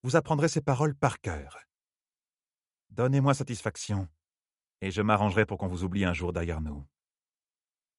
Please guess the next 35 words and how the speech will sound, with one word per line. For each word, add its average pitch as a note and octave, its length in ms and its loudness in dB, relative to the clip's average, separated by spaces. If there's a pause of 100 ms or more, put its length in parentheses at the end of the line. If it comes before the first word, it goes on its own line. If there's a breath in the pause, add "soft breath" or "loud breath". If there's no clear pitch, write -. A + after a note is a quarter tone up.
(140)
Fail C#3 360 6
ne A#2 100 6
voulait A2 220 4
pas A2 160 4
de F#2 100 0
ce E2 140 -6
jeu, C#2 380 -8 (600)
mais F#2+ 140 4
refuser G#2+ 560 4
aurait G2 140 4
été G2 180 -4
de G#2+ 80 0
la E2 120 2
folie. C#2+ 420 -8 (1200)
Si - 200 -2
elle G2+ 100 6
l'avait G2+ 220 4
fait, A2+ 380 0 (420)
aucune C#3+ 360 2
d'entre B2 260 6
elles B2 80 6
ne G#2+ 40 4
se A2 80 -2
serait G2+ 240 2
réveillée F#2 300 2
le D#2+ 60 0
lendemain. C#2+ 500 -6 (1120)
Elle G2 140 4
en G#2+ 80 8
aurait G#2 160 6
mis A2+ 80 6
sa G#2+ 120 0
tête C3 140 2
à G#2+ 40 0
couper. C#2 440 -8